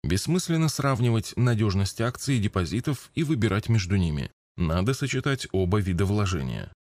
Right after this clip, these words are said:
Преимущество депозитов в стабильности, акций в долгосрочной доходности. Успешность вложений в пиф, помимо состава активов, зависит от качества инвестиционных решений.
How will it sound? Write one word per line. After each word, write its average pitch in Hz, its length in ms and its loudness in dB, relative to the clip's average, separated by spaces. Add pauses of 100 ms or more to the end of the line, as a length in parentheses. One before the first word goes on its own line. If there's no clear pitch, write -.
Преимущество 95 540 0
депозитов 92 520 0
в - 40 -8
стабильности, 95 840 -2 (120)
акций 127 640 -2
в 113 80 -2
долгосрочной 123 760 0
доходности. 80 680 -4 (480)
Успешность 170 640 -2
вложений 113 520 2
в - 120 -8
пиф, - 400 -4
помимо 90 320 2
состава 92 420 0
активов, 78 440 -4 (120)
зависит 143 500 0
от 156 120 -2
качества 135 480 -2
инвестиционных 104 720 0
решений. 60 520 -2